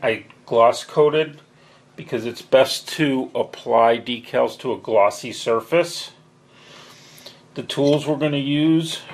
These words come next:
are our X-Acto knife with the number eleven blade, a pair of tweezers, our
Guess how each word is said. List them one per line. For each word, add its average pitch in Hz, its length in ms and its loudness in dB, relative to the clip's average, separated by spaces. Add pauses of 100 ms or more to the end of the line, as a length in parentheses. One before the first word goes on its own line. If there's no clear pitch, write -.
(140)
are 113 520 4 (640)
our 107 180 -4
X-Acto 120 500 -4
knife 123 300 -6
with - 80 -14
the - 80 -6
number 117 340 -2
eleven 113 460 -2
blade, 123 480 0 (1700)
a 143 80 -10
pair 120 280 2
of 107 120 -4
tweezers, 160 800 -4 (1900)
our 123 300 0